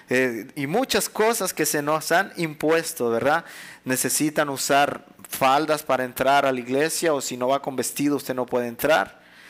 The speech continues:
Tan extremo que hay iglesias que dicen, "Bueno, si usted va con tenis a la iglesia porque no es tan formal, usted no puede entrar a la iglesia".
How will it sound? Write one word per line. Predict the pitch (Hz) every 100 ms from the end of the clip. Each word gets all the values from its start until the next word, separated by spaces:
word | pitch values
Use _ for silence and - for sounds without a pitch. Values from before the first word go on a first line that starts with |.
| - - -
Tan | 202
extremo | 240 - - 240 254
que | 220 185
hay | 165 -
iglesias | 165 160 175 - 208
que | 175 156
dicen, | 185 202 170 165 170 - - - -
"Bueno, | - 175
si | -
usted | 139 156
va | 170 190
con | 196 170
tenis | 185 208 208 170
a | 151
la | 143
iglesia | 147 208 220 151 139
porque | 131 135
no | 135
es | 156
tan | 175 165
formal, | 147 143 165 165
usted | 127 139
no | 135 131
puede | 131
entrar | 123 120 160 139 110 - - - - -
a | 101 110
la |
iglesia". | 113 139 175 - -